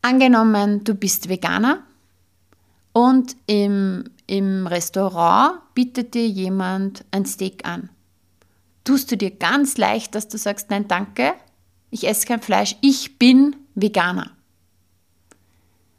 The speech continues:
Anderes Beispiel, du hast dir grad vorgenommen, dass du in Zukunft,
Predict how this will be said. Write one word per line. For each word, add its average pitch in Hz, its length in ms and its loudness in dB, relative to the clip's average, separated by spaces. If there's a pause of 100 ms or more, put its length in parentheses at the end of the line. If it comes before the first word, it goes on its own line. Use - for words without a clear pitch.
(480)
Anderes 214 460 0
Beispiel, 285 580 -2 (760)
du 247 340 0 (180)
hast 220 360 -4
dir 240 80 -2
grad 202 220 -2
vorgenommen, 220 760 0
dass 208 220 -6
du 208 100 -12
in 208 300 -4
Zukunft, 247 840 -2